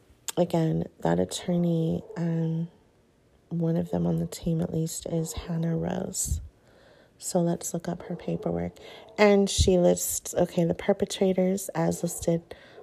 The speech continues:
on the document below. Boris Johnson, Prime Minister for the United Kingdom. Christopher Whitty, Chief Medical Officer for England and Chief Medical Advisor to the U K government.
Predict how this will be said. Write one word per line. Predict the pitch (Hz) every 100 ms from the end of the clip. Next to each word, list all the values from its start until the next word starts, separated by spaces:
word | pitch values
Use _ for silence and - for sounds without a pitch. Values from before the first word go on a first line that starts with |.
| -
on | 170 170
the | 165
document | 165 165 170 165 170
below. | 170 190 196 196 196 - - - _ _
Boris | 180 175 170 -
Johnson, | - 208 220 220 214 208 202
Prime | 202 - 180 175
Minister | 170 175 - - 175 175
for | - 180
the | 165 80
United | 160 - - -
Kingdom. | - 208 208 208 202 208 - - - - -
Christopher | 190 - 180 175 165 160
Whitty, | 165 196 220 220 226 233 - - - _
Chief | - 202 196 -
Medical | 180 175 - -
Officer | - 180 - - 170
for | 165 -
England | - - 175 175 -
and | 82 170
Chief | - 175 -
Medical | 170 165 165
Advisor | 165 165 160 160 165
to | -
the | 170
U | 170 170
K | - 175
government. | 180 190 190 196 196 208